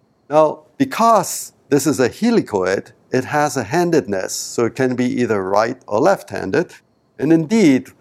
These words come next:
when we analyzed it, we find left and right-handed helicoids in about equal numbers, as you might expect.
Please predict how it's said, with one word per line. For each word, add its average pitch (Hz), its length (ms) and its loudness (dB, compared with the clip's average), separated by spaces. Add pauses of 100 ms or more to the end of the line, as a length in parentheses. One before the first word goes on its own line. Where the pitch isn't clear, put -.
(160)
when 135 260 2
we 131 240 0
analyzed 127 720 2
it, 160 180 -2
we 127 160 -2
find 143 500 -2 (240)
left 147 480 0 (100)
and 110 160 -4
right-handed 127 760 0
helicoids 113 800 -2 (480)
in 120 140 0
about 101 400 0
equal 95 320 -8
numbers, - 580 -14 (180)
as 107 220 -8
you 104 60 -4
might 50 220 -6
expect. - 520 -10